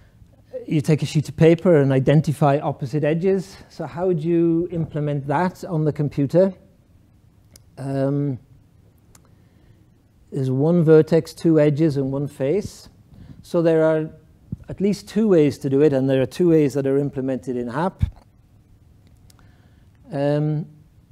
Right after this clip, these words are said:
well, firstly, before I talk about com-, computers, let's say that, that in, in the textbooks, uh, you represent this as a C W complex, not a regular one. So a C W complex is a,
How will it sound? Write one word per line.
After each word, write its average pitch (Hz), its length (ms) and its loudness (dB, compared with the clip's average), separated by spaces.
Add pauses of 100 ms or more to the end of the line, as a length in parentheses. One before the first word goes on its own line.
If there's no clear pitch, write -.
(240)
well, 156 200 4 (460)
firstly, 175 320 2
before 147 300 2
I 143 40 4
talk 143 180 0
about 131 260 0
com-, 151 160 -6 (340)
computers, 160 580 2 (260)
let's 160 180 -6
say 151 180 0
that, 135 300 -2
that 135 260 -6
in, 147 200 -10
in 143 180 -6
the 127 80 -4
textbooks, - 600 -2 (380)
uh, 139 80 -4
you 135 220 0
represent 135 460 0
this 139 220 -2
as 127 200 -8
a 127 140 -6
C 185 380 -8
W 151 400 -4
complex, 127 720 -14 (300)
not 175 240 -6
a 185 80 0
regular 151 480 0
one. 113 220 -2 (720)
So 156 220 2
a 147 60 2
C 233 300 -2
W 185 320 4
complex 151 600 -4
is 131 240 -4
a, 127 160 -2